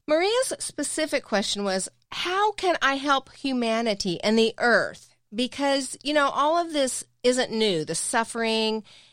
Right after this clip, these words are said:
and the politics and all the doom and gloom. Okay, that's not, there's nothing new there.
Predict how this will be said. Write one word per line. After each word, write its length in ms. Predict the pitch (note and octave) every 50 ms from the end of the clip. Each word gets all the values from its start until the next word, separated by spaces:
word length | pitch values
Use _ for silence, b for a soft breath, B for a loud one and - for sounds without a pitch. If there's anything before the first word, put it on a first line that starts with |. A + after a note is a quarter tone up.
| b b b
and 680 | - G3 F#3+ G3 F#3+ F#3+ F#3+ F#3 F#3 F#3 F#3 F3+ D#3+ - -
the 80 | D#3
politics 840 | - - - - A#3 A3+ A3 A3 A3 - - A#3+ A3+ G#3+ G#3 - -
and 120 | G#3+ F#3+ G3
all 200 | G3+ G#3 G#3+ G#3+
the 100 | G#3 G3
doom 280 | E3 F3 G3+ G#3 G3+
and 100 | G3+ F#3+
gloom. 280 | E3+ F#3 D#3 C3 C3+ - - -
Okay, 260 | F#3+ - C3 - - _
that's 260 | - G3 B3 C4 - -
not, 300 | C#4+ C#4 C4+ C4 - -
there's 240 | F3+ F#3+ G3 G3 G3+
nothing 400 | B3+ C4 - A3 G3 F#3+ F#3+ G3+
new 300 | G#3 G#3+ G#3+ G#3+ G#3 G3
there. 500 | D#3 E3+ G3 F#3 D#3+ C#3+ A2 - D3